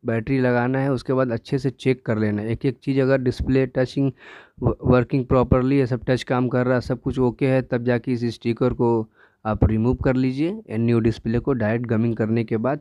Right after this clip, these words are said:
फिक्स कर दीजिए। तो मैं हर एक चीज़ चेकिंग कर चुका हूँ, तो इसलिए मैं वीडियो बहुत ज़्यादा लंबा ना हो जाए, इसके लिए मैं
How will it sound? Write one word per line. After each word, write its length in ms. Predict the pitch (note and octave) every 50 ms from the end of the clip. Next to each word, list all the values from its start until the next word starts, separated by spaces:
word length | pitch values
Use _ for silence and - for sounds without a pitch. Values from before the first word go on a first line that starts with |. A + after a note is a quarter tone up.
| -
फिक्स 180 | - A2 - -
कर 140 | - F#2+ F2+
दीजिए। 360 | G2+ F#2 F2 G2+ F#2+ F#2+ - _ _ _ _ _ _ _ _ _ -
तो 60 | C#3
मैं 340 | C3 B2+ C3+ C#3+ D3 D3 - - _ _ _ -
हर 160 | A2+ B2 C3+
एक 100 | C#3 C3
चीज़ 180 | - - D3 C3+
चेकिंग 400 | - - C3 B2 D3 C#3 C3+ B2
कर 120 | C#3+ C3+
चुका 280 | B2+ - C#3 C3 C3+ B2
हूँ, 260 | B2 C3 C3+ C3+ B2
तो 200 | - - - A2
इसलिए 320 | A#2+ A2+ - C3+ C3 B2+
मैं 120 | B2 B2 A#2
वीडियो 320 | A2+ A#2 A#2 A#2 B2+ C3
बहुत 180 | B2 B2 B2 B2
ज़्यादा 260 | B2 A2+ A2+ A#2+ B2+
लंबा 360 | A#2+ A2+ A2 A2+ A#2 B2+ C3+
ना 120 | C3+ C3+ C3
हो 180 | C3 C3 C3+
जाए, 140 | C3 C3+ B2+
इसके 260 | A2+ - - - A#2
लिए 160 | A2+ A2+ A2+
मैं 280 | A2 A2+ A#2+ B2+ C#3 E3+